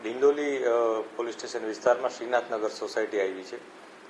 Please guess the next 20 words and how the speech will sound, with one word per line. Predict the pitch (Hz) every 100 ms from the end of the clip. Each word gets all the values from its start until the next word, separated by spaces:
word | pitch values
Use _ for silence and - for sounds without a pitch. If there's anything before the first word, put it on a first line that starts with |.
| - -
આ | 117 120 123
સોસાયટીમાં | 123 120 - 131 127 127 127 127 127 -
આજે | 117 117 117 113 107 101
વહેલી | 104 120
સવારે, | 117 113 120 110
એટલે | 98 - 110 107
કે, | - 110 107
અ, | 101 98 - - - -
ઝીરો | 101 117 117
ઝીરો | 113 117 120 107 - -
પછી | 117 - 104 90 - - - -
આશરે, | 101 - 110
અ, | - - 107 101 101 - - - - - -
અ, | 104 101 101
ઝીરો | 117 117
પંદર | 117 120 123
અને | 113 107
સવા | 104 113 117
બેની | 117 113
વચ્ચે | 104 107 -